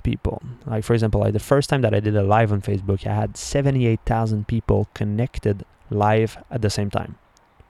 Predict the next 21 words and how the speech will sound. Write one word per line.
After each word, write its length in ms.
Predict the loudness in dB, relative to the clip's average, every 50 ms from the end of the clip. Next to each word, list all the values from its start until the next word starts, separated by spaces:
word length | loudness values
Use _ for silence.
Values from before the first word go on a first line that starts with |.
| _ -4 0
We 80 | 2
had 100 | 4 4
over 180 | 4 4 4 2
fi-, 300 | 2 2 2 2 2 -2 -4
five 200 | -6 0 0 2
hundred 200 | 2 2 0 0
thousand 280 | 2 0 0 2 0 -2
people 280 | -4 -2 0 0 0 0 0
who 60 | -2
watched 560 | -4 -2 0 2 0 0 0 -2 -8 -8 -8 -10 _ _ -4
the 120 | -2 -2
video 460 | 0 0 0 2 2 2 0 0 -4 -8 -16 -20 -20 -20 -20 _ _ _ -2
in 240 | 0 0 0 -2 -4 -4
twenty 240 | -4 -2 -2 -2 -2
minutes. 360 | -4 -6 -10 -12 -16 -18 -18 _ _ _ _ _ _ _ _ _ _ _ _ _ _ _ _ _ -18 -8 -8
But 120 | -8 -6
seventy-eight 560 | -4 -2 0 0 0 2 2 2 0 0 0
thousand 340 | -2 -2 -2 -2 -2 -4 -4
people 400 | -4 -4 0 0 0 0 0 -2 -2
were 220 | 0 2 2 2
there 360 | 2 2 2 2 0 0 -4